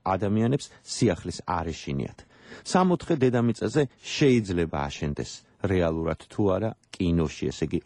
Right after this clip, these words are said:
ოცნებაში მაინც. და არავის აქვს უფლება ადამიანებს ოცნება აუკრძალოს. ყველაფერი ეს არ არის ჰოლივუდის ოცნება, რომელსაც ბერლინალეზე ყოველთვის ირონიულად უყურებდნენ. ეს ოცნებაა ახალ მსოფლიოზე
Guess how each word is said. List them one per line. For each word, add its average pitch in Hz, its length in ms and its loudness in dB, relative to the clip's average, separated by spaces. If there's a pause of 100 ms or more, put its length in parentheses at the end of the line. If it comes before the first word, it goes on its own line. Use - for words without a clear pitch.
ოცნებაში 82 720 -2
მაინც. 73 300 0 (420)
და 78 60 0 (100)
არავის 143 480 2
აქვს - 180 -6
უფლება 80 400 -4
ადამიანებს 76 680 -4 (100)
ოცნება 73 460 -2 (100)
აუკრძალოს. 67 560 -6 (680)
ყველაფერი 196 400 2
ეს 127 120 -2
არ 110 320 2
არის 120 160 0
ჰოლივუდის 113 640 4
ოცნება, 92 480 0
რომელსაც 78 400 -2
ბერლინალეზე 85 640 0
ყოველთვის 82 360 -2 (280)
ირონიულად 90 560 4
უყურებდნენ. 78 540 -2 (260)
ეს - 180 -2 (220)
ოცნებაა 95 580 0 (140)
ახალ 98 320 -2
მსოფლიოზე 78 640 -4